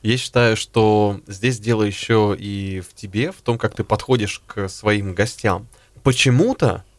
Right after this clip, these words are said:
вот чем больше человек брал интервью, и тем более у в-, больших звёзд, тем он проще к этому относится. И, ну,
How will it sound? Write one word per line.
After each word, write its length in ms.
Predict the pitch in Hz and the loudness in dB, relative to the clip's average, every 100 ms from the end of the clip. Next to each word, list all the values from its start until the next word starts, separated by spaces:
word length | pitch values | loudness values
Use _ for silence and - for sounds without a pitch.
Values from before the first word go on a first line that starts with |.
| _ | _
вот 240 | 110 127 - | -4 -2 2
чем 240 | 147 139 | 2 2
больше 400 | 117 156 139 107 | 4 4 4 -2
человек 340 | - 107 107 | -6 -2 0
брал 280 | 101 117 104 | 4 4 4
интервью, 580 | 98 110 104 104 139 233 - - _ _ _ _ _ 127 | 0 -4 -6 -4 -4 -4 -10 -20 _ _ _ _ _ -8
и 60 | |
тем 200 | 123 127 | 0 2
более 400 | 117 131 107 95 - | 4 4 4 2 0
у 380 | 107 101 98 - _ 117 | -2 -2 -6 -12 _ -8
в-, 220 | 110 117 | -4 -2
больших 440 | 113 107 - 214 | 0 0 -2 -6
звёзд, 380 | 127 107 82 - _ _ - | -4 -2 -2 -2 _ _ -2
тем 200 | 160 170 | 2 4
он 140 | 160 | 2
проще 480 | - 131 170 185 160 | 0 0 2 2 -2
к 80 | 160 | -6
этому 260 | 156 151 135 | -4 -2 -2
относится. 680 | 135 165 135 98 - - - _ - | 0 0 0 -6 -10 -14 -16 _ -2
И, 180 | 120 - | 0 0
ну, 160 | 143 | -4